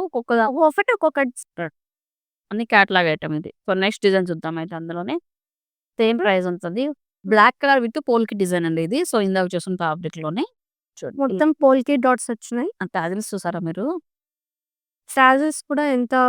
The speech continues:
Speaker 2: బాగున్నాయి చూడండి. క్లియర్ ఫినిషింగ్ కూడా అంత
Speaker 1: Hmm.
Speaker 2: నీట్‌గా వచ్చింది అసలు. మొత్తం బాల్స్ టైప్ వచ్చింది.
Speaker 1: క్లాత్ కూడా కొంచెం షైనీగా, సాఫ్ట్‌గా.
Speaker 2: ఐరన్ అవసరం లేదు, స్టార్చ్ అవసరం లేదు. లైట్ వెయిట్.
Speaker 1: బాగుంది సార్.
Speaker 2: ఆఫీస్ వేర్‌కి కానీ, స్కూల్ వేర్‌కి కానీ బాగుంటాయి.
Speaker 1: Yeah.
Speaker 2: బ్లౌజ్ వచ్చేసరికి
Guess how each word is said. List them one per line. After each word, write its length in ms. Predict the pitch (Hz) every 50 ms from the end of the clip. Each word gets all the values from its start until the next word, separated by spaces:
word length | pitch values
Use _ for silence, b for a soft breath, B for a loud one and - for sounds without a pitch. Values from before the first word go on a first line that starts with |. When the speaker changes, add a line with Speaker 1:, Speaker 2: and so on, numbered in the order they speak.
| 247 233 226
Speaker 2:
బాగున్నాయి 520 | 233 240 240 254 269 277 262 254 233 226
చూడండి. 400 | 220 220 220 220 220 214 214 226 - _ _ _ _ _ _ - -
క్లియర్ 380 | - - 269 262 262 269 277 -
ఫినిషింగ్ 520 | - - 262 262 269 - - 294 294 285 269
కూడా 200 | 262 233 226 269 302
అంత 200 | 294 247 240 202
Speaker 1:
Hmm. 120 | 196 196
Speaker 2:
నీట్‌గా 300 | 220 240 247 - 285 262
వచ్చింది 440 | 262 240 - - - 233 220 214 214
అసలు. 340 | 208 202 - - 226 220 - - _
మొత్తం 300 | 233 226 220 - 247 247 240 226
బాల్స్ 340 | 214 226 220 220 226 - -
టైప్ 240 | - 247 233 233 -
వచ్చింది. 420 | 220 208 - - 220 220 220 247 339 - _ _ _ _ _ _ _
Speaker 1:
క్లాత్ 260 | 202 196 190 196 - 233
కూడా 180 | 226 214 233 254
కొంచెం 360 | - 214 202 208 208 208 196
షైనీగా, 760 | - - 202 190 190 202 208 208 202 202 190 190 185 180 185 196 - - -
సాఫ్ట్‌గా. 640 | - 196 180 170 185 196 - - - 196 185 185 185 185 185 262
Speaker 2:
ఐరన్ 340 | 269 277 302 320 320 311 302
అవసరం 420 | 277 269 247 - - 262 254 254 247
లేదు, 300 | 240 233 233 233 214 233 247
స్టార్చ్ 480 | - - - 262 240 240 269 262 - -
అవసరం 380 | 254 240 233 - - 240 233 233 226
లేదు. 220 | 220 226 226 202 - _ _ _ _ _ _ _
లైట్ 360 | 247 240 233 247 269 262 - 277
వెయిట్. 300 | 277 262 254 247 - -
Speaker 1:
బాగుంది 360 | - 156 190 190 185 185 175 -
సార్. 160 | - 185 208
Speaker 2:
ఆఫీస్ 360 | 247 254 240 - 294 285 - -
వేర్‌కి 340 | 269 277 254 240 - - 254
కానీ, 280 | 226 240 240 233 240 247
స్కూల్ 380 | 247 - - _ 262 254 262 262
వేర్‌కి 360 | 254 269 262 247 233 - 254 240
కానీ 260 | 226 226 226 233 233 233
బాగుంటాయి. 480 | 226 226 226 233 247 254 226 226 226 220
Speaker 1:
Yeah. 180 | - 226 208
Speaker 2:
బ్లౌజ్ 320 | 277 285 285 277 320 330 349
వచ్చేసరికి 600 | 320 247 - 285 262 240 - 254 233 233 233